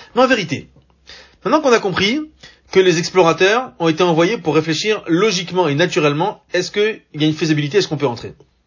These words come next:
Ils sont partis en Israël, et ils ont vu que, logiquement et naturellement, il n'y a pas de possibilité de le faire. Ils n'ont pas dit, Lo Na'ale, on ne montera pas, d'ailleurs, comme avait dit Datan Aviram. Ils ont dit, Lo Nuchal Alot,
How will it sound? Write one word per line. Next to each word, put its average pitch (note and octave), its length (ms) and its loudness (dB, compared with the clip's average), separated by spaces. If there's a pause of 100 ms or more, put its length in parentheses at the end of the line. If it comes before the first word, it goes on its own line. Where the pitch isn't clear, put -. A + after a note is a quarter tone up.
(180)
Ils C3+ 80 -12
sont B2+ 100 -6
partis F#3 220 -2
en A3 80 -2
Israël, D#3 460 -2 (280)
et G3+ 80 0
ils G#3+ 100 -2
ont A3 60 2
vu D#3+ 180 2
que, C3 260 -4 (960)
logiquement F#3 640 0
et B2+ 40 -4
naturellement, C#3+ 400 0
il D#3+ 40 2
n'y F#3 40 6
a F#3 40 -2
pas C4+ 100 2
de - 40 -4
possibilité G#3 400 -8
de D#3+ 40 0
le D#3 60 0
faire. D3+ 160 -2
Ils E3+ 80 -2
n'ont A3+ 60 -2
pas E4+ 100 0
dit, D4+ 140 2
Lo E3+ 220 4
Na'ale, C#3 440 0 (360)
on C#3+ 100 -2
ne D3+ 60 4
montera D#3+ 300 0
pas, B2 160 0
d'ailleurs, B2 260 -4
comme B2 120 -8
avait B2 140 -4
dit B2+ 80 -12
Datan C3+ 260 -4
Aviram. A2+ 400 -10 (560)
Ils F3+ 80 -2
ont - 20 -4
dit, C#4 120 4
Lo D#4+ 200 4
Nuchal D#4 580 2
Alot, C3+ 340 -6